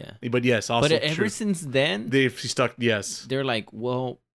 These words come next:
Speaker 1: we should just make him right-handed 'cause everybody's right-handed."
Speaker 2: Everyone's right-handed.
Speaker 1: And they're gonna relate to him more or something.
Speaker 2: Exactly. He's a righty, just like me.
Speaker 1: No, keep him left. Uh, so that bugs me. Um,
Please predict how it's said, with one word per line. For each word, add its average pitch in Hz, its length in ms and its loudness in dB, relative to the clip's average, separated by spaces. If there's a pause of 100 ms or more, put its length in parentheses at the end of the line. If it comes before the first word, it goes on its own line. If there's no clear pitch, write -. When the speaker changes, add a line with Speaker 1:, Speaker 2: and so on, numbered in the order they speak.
(140)
Speaker 1:
we 127 140 -6
should 151 220 -14
just - 240 -18
make 147 180 -8
him 156 80 -10
right-handed 143 460 -6
'cause 117 100 -14
everybody's 120 440 -6
right-handed." 120 220 -4
Speaker 2:
Everyone's 123 300 -2
right-handed. 208 460 -2
Speaker 1:
And 110 120 -12
they're 107 120 -12
gonna 113 220 -4
relate 113 440 0
to 127 80 -10
him 113 220 -10
more 110 200 -8
or 117 140 -12
something. 113 160 -10
Speaker 2:
Exactly. 131 540 -6
He's 190 200 -4
a 160 60 2
righty, 233 240 0
just 381 260 0
like 233 220 0
me. 370 520 0
Speaker 1:
No, 190 340 -2 (300)
keep 185 120 -12
him 165 120 -8
left. 117 280 -10 (560)
Uh, 101 380 -10
so 135 140 -6
that 185 180 0
bugs 95 180 -4
me. 95 140 -12 (120)
Um, 151 300 2